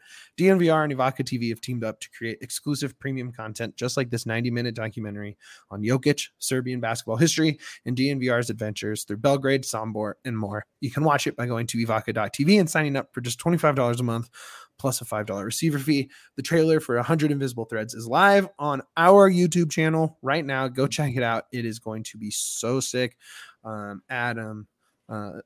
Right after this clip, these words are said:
R G, the whole Nuggets crew did such a good job capturing what was clearly one of the greatest trips of all time.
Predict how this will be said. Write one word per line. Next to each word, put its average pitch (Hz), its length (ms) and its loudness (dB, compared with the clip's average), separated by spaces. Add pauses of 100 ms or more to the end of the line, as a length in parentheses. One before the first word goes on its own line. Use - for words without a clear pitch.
R 120 220 -2
G, 120 420 -2
the 113 100 -6
whole 139 360 -2
Nuggets 127 360 -4
crew 135 540 -2
did 113 240 -8
such 160 380 0
a - 20 0
good 135 280 -2
job 113 300 -4
capturing 110 640 -8 (120)
what 123 260 -6
was 120 260 -6
clearly 156 580 2
one 131 220 -4
of 117 160 -6
the 117 480 -2
greatest 123 500 0
trips 113 220 -4
of 104 100 -6
all 123 140 2
time. 110 420 -6